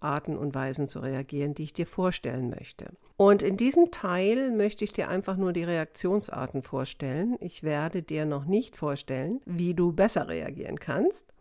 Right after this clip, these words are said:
sondern erstmal so ein bisschen, ähm, mit dem Ziel, vielleicht den ein oder anderen Aha-Effekt zu kreieren bei dir,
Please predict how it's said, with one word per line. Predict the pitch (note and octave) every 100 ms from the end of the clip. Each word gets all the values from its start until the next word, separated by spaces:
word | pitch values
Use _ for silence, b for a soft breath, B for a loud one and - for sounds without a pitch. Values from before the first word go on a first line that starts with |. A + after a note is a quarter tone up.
| -
sondern | F3 F#3 F#3+ F3+
erstmal | C#3 D#3 A#3 - - A3+ A3
so | G#3 G3+
ein | F#3+
bisschen, | F#3+ - - G3+ F#3+ F#3 F#3 F3+ F3+
ähm, | E3+ E3+ E3+ E3 E3 E3
mit | E3+ E3+
dem | F3 F3
Ziel, | - - G#3+ G#3 G#3 G3 F#3+
vielleicht | - F#3 G3 A#3 F#3
den | F3+ -
ein | E3 G#3
oder | A3 F#3+ D#3
anderen | F3 F3+ E3 -
Aha-Effekt | D3 F3 F3 F3 - D3 -
zu | D#3
kreieren | D#3 D3+ D#3 D3+
bei | D3
dir, | C#3 D3 E3 C4+